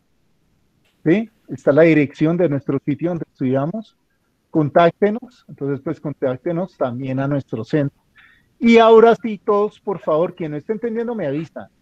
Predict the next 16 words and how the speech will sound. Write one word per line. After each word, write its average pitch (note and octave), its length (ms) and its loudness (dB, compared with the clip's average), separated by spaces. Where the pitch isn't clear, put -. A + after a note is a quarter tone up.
Van F3 300 -2
a G3+ 80 2
formación. D#3 920 -4
Formación F3 460 -2
están G#3 260 -4
sistemas G#3 480 -4
operativos, D#3 880 -4
ingeniería D3+ 640 4
de F#3+ 60 6
requisitos, D#3 760 -2
Java C#3 260 2
uno, D#3 440 -2
Java D3+ 260 2
dos, E3+ 440 0
Java C#3 260 2
tres, F3 460 0